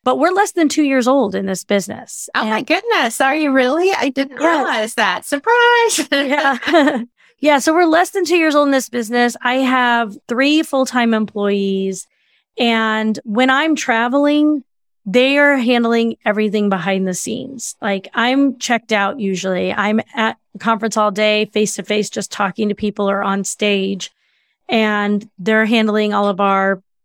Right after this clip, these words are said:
Speaker 1: clients and all of the day-to-day operations. And then when I'm back in the office, I'm doing a lot of things like this, where I'm appearing on podcasts.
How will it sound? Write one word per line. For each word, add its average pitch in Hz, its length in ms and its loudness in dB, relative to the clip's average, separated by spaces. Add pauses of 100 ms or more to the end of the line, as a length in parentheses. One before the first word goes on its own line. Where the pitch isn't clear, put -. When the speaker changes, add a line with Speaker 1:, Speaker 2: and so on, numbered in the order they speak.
(480)
Speaker 1:
clients 220 800 -2 (100)
and 196 600 0
all 208 180 0
of 196 80 -2
the 196 80 -2
day-to-day 185 500 -2
operations. 180 800 -8 (560)
And 214 180 0
then 208 380 2
when 202 140 0
I'm 202 500 -2 (160)
back 226 540 -2
in 208 120 2
the 202 100 0
office, 208 920 -2 (260)
I'm 202 320 -2
doing 208 440 -2 (260)
a - 60 -4
lot 381 160 2
of 381 80 -4
things 339 240 0
like 302 160 0
this, 214 340 0
where 202 120 -2
I'm 202 160 0
appearing 220 360 0
on 208 140 0
podcasts. 277 840 0